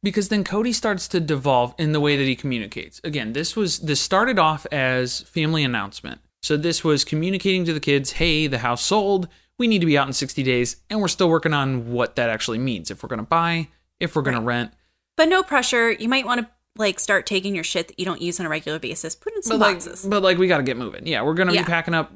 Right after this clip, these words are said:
Speaker 1: but, like, we'll keep you posted. That's, that's basically what the conversation could have been. And ended out on that note of, "Here's what the decision that we've made, or here's the situation that we've been presented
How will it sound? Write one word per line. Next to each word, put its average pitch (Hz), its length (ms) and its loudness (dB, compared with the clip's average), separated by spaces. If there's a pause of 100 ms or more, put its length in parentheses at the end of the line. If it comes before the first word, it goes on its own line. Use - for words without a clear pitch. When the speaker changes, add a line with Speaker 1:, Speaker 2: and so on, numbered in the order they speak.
(120)
Speaker 1:
but, 165 280 2
like, 156 200 2
we'll 175 120 6
keep 175 260 0
you 147 60 4
posted. 117 480 0 (160)
That's, - 380 0
that's 339 260 0
basically 214 440 4
what 180 340 4
the 160 80 2
conversation 139 580 0
could 123 120 -4
have 107 80 -4
been. - 220 -12 (160)
And 294 440 2
ended 330 440 0
out 247 420 4
on 208 340 -2
that 202 220 2
note 170 380 0
of, 160 280 4
"Here's 233 300 0
what 196 220 0
the 170 80 4
decision 190 460 4
that 190 120 0
we've 165 180 0
made, 151 500 2 (260)
or 170 160 4
here's 226 260 2
the 196 80 2
situation 180 460 4
that 160 100 4
we've 165 180 6
been 151 160 4
presented 135 800 2